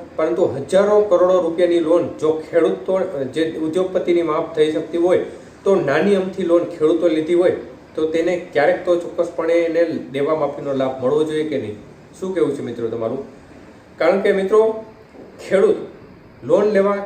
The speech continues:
ક્યારે મજબૂર બને? જ્યારે પોતાની જરૂર હોય ત્યારે જ એ લોન લે છે અને એ લોન ચૂકવવા માટે સમર્થ ના હોય ત્યારે બીજા પાસેથી રૂપિયા લઈને પણ લોન ચૂકવે છે અને તેનું વ્યાજ પણ ભરે છે. એટલે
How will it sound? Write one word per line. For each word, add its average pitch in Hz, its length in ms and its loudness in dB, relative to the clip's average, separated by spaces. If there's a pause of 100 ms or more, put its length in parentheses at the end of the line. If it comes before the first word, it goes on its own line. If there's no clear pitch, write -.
(140)
ક્યારે 180 200 4
મજબૂર 156 400 0
બને? 147 220 -2
જ્યારે 143 500 0
પોતાની 180 440 0
જરૂર 170 460 0
હોય 156 200 4 (200)
ત્યારે 175 320 2
જ - 180 -8
એ 151 120 4
લોન 151 300 0
લે 156 140 2
છે 165 260 -2
અને 151 240 -4 (640)
એ 160 120 2
લોન 190 360 2
ચૂકવવા 170 420 2
માટે 165 220 -2
સમર્થ 156 500 -4
ના 123 280 -2
હોય 170 280 4 (160)
ત્યારે 156 240 2
બીજા 135 320 -2
પાસેથી 151 500 -6
રૂપિયા 127 320 -2
લઈને 131 280 0
પણ 123 280 -4
લોન 139 200 0
ચૂકવે 143 360 -4
છે 170 160 0 (400)
અને 165 200 0 (240)
તેનું 156 260 -2
વ્યાજ 135 320 0
પણ 123 160 0
ભરે 123 200 2
છે. 123 160 -4 (340)
એટલે 175 220 0